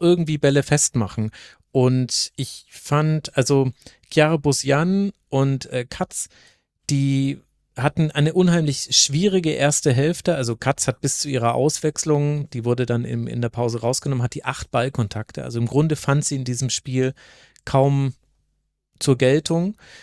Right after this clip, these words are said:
Und Bosian, die kommt am Ende auf achtzehn Ballkontakte, hat irgendwie sechs Pässe, glaub ich, zur Mitspielerin gebracht. Also sprich, die waren ganz oft Endpunkt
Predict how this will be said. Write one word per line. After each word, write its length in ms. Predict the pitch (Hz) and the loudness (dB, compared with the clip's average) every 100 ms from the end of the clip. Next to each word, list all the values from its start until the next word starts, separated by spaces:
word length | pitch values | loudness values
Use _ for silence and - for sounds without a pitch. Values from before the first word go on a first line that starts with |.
| _ _ | _ _
Und 220 | 156 147 | 0 2
Bosian, 720 | - 143 131 135 165 175 175 | 2 0 2 2 2 0 0
die 100 | 151 | -4
kommt 200 | 147 143 | 0 0
am 100 | 143 | 0
Ende 180 | 135 139 | 0 0
auf 140 | 131 156 | 0 -2
achtzehn 260 | - 160 | -4 -2
Ballkontakte, 540 | 147 147 160 151 139 139 | 0 0 0 0 0 -2
hat 80 | |
irgendwie 240 | - 127 123 | -2 -4 -4
sechs 340 | - 135 - | 0 0 -2
Pässe, 300 | - 151 - | -4 -2 -2
glaub 200 | 135 127 | -2 -4
ich, 60 | - | -2
zur 120 | 127 | -2
Mitspielerin 500 | 139 - 123 113 110 | -2 -2 -2 0 0
gebracht. 320 | 110 131 139 | -2 -4 -6
Also 140 | 131 123 | -2 -2
sprich, 240 | - 170 | 0 -2
die 100 | 156 | 2
waren 180 | 143 147 | 2 2
ganz 180 | 143 - | 0 -2
oft 160 | - | -8
Endpunkt 520 | 143 147 - 117 104 | -2 -2 0 -4 -4